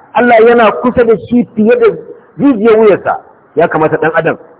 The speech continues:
ya ji tsoron Allah, ya ji kunya Allah, kada ya saɓa wa Allah in yana tuna wannan aya. Sannan bayar da kasancewa Allah yana kusa da mu haka, kuma ya ƙara wakilta wasu mala'iku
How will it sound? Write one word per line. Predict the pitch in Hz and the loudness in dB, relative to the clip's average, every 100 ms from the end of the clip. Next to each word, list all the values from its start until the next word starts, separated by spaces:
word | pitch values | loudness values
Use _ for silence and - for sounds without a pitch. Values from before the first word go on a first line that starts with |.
| 143 | -6
ya | |
ji | 156 | -4
tsoron | 196 170 180 | -2 -2 0
Allah, | 190 175 - - - - | 2 2 0 -4 -16 -2
ya | 170 | -2
ji | 175 | 0
kunya | 247 247 233 | 0 2 2
Allah, | 233 269 269 - - - - _ | 2 2 2 0 -4 -12 -20 _
kada | - 170 | -6 0
ya | 160 - | 0 0
saɓa | 165 - 147 | -2 0 0
wa | 139 | 2
Allah | 156 147 | 0 0
in | 147 | -2
yana | 147 | -4
tuna | - 139 | -4 -4
wannan | 131 127 120 | -2 -4 -2
aya. | 113 - - _ _ _ _ _ _ _ | -4 -4 -14 _ _ _ _ _ _ _
Sannan | 233 240 240 170 | -2 0 0 0
bayar | 240 254 262 233 | 2 4 4 2
da | 233 | 0
kasancewa | 240 240 - 233 226 | 0 -2 0 0 2
Allah | 220 240 220 | 0 0 0
yana | 233 226 | 2 -2
kusa | 220 214 | -2 -4
da | 226 | -2
mu | 226 | 0
haka, | 233 247 240 - - - - _ _ | 0 0 -2 -4 -6 -20 -20 _ _
kuma | 190 196 | -2 2
ya | 202 | 2
ƙara | 190 208 190 | 2 2 2
wakilta | 165 202 208 170 | 2 0 -2 -2
wasu | 170 175 | -2 -2
mala'iku | 190 180 147 143 170 | -2 0 0 -2 -4